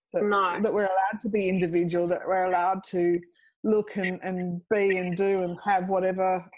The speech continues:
Speaker 2: Yeah.
Speaker 1: suits us.
Speaker 2: Well, just like, you know, people leaving abusive relationships may not believe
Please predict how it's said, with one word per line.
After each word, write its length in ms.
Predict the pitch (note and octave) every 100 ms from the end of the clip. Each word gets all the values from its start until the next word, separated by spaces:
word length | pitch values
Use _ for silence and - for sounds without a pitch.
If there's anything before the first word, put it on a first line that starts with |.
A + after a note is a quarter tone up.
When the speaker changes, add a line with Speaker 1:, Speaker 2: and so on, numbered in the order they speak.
| _ _ _ -
Speaker 2:
Yeah. 240 | F#3+ F3+
Speaker 1:
suits 300 | C4 B3 -
us. 540 | A#4 - - - - _ -
Speaker 2:
Well, 120 | F4
just 320 | C4 F4 G4
like, 280 | G4 B3+ -
you 60 | C4
know, 140 | A3+
people 340 | G#3 A3 A3 G#3+
leaving 380 | G3 F#3+ G3+
abusive 400 | F#3+ F#3+ G3 G3+
relationships 760 | F#3+ F3+ F3+ - F#3+ - G3+ -
may 160 | G3+
not 340 | F#3+ F#3 F#3+ -
believe 680 | G#3 F3+ F3 E3+ A3+ D#4+